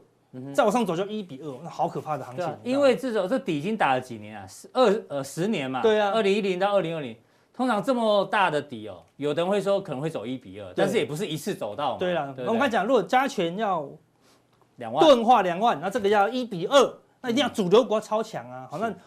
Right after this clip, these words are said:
Speaker 2: 那简-，简单来讲，台积电一定要发动。
Speaker 1: 嗯哼。
Speaker 2: 哦，台积电一定要发动。好，所以如果看台积电如果，啊，直接发动往九百、一千，因为很多人看那么高嘛。
Speaker 1: 对啊，台积电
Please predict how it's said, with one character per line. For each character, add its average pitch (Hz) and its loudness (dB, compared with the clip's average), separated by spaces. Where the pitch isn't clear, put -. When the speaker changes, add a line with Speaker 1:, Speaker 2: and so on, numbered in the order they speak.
Speaker 2:
那 262 -6
简-， 180 -4
简 170 -4
单 233 2
来 214 -2
讲， 175 -6
台 139 -8
积 175 -14
电 170 -12
一 185 -10
定 190 -8
要 170 -2
发 151 -8
动。 143 -12
Speaker 1:
嗯 131 -8
哼。 151 -8
Speaker 2:
哦， 139 -12
台 139 -10
积 156 -10
电 165 -12
一 170 -10
定 170 -10
要 160 -6
发 143 -8
动。 139 -10
好， 143 -10
所 185 2
以 220 4
如 220 4
果 202 2
看 202 -2
台 170 -4
积 180 -4
电 196 -4
如 196 -2
果， 170 -4
啊， 208 -6
直 - -14
接 220 -2
发 220 -2
动 160 -4
往 131 -6
九 160 -4
百、 175 -6
一 175 -10
千， 165 -10
因 190 -10
为 180 -6
很 160 -4
多 185 0
人 175 -4
看 175 -4
那 160 0
么 160 -4
高 160 0
嘛。 165 0
Speaker 1:
对 185 2
啊， - -2
台 190 -2
积 226 -4
电 208 -2